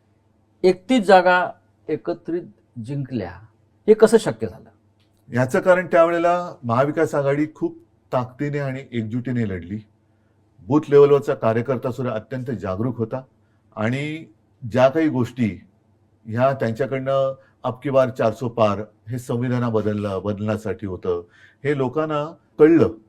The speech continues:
Speaker 2: म्हणजे आम्ही पटवून देण्यात यशस्वी झालो म्हणण्यापेक्षा आपली लोकं एवढी काही, अ, मूर्ख नाहीयेत की त्यांना ह्या गोष्टी कळत नाहीत. जनतेने हे ओळखलं आणि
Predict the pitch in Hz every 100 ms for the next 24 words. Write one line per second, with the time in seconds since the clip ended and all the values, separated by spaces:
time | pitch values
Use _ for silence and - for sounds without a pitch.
0 | _ _ _ - 107 110 127 - 117 143
1 | 151 131 113 117 160 156 165 135 156 147
2 | 143 135 143 139 139 156 170 190 _ _
3 | _ - 113 151 147 147 151 143 147 156
4 | 151 147 139 131 - _ - 107 107 104
5 | 101 101 101 120 127 165 151 113 104 123
6 | 120 120 123 127 113 135 117 98 92 90
7 | 76 _ _ _ _ _ 98 98 117 117
8 | 151 151 147 127 147 170 110 117 - _
9 | _ - 120 156